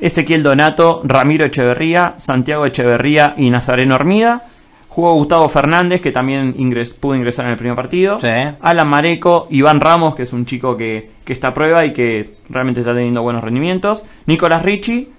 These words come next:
Speaker 1: Lucas Solesi y Germán Denis.
Speaker 2: Germán Denis jugando junto a Solesi en el ataque de Talleres.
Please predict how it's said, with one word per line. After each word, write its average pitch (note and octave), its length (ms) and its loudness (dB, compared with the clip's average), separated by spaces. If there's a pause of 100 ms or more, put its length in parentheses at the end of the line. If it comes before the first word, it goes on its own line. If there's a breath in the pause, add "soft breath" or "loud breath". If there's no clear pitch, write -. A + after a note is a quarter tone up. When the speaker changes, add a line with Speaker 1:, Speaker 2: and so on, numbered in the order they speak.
(120)
Speaker 1:
Lucas F#3 300 2
Solesi A3 560 -2
y G3 80 -2
Germán D#3+ 360 -2
Denis. G#2 460 -6 (320 loud breath)
Speaker 2:
Germán D#3+ 260 4
Denis G3+ 200 6
jugando G3+ 440 6
junto D#3+ 460 2
a C#3+ 80 6
Solesi E3 560 2
en C#3+ 80 -2
el D3 80 2
ataque D#3+ 340 2
de C#3+ 100 2
Talleres. A#3 400 0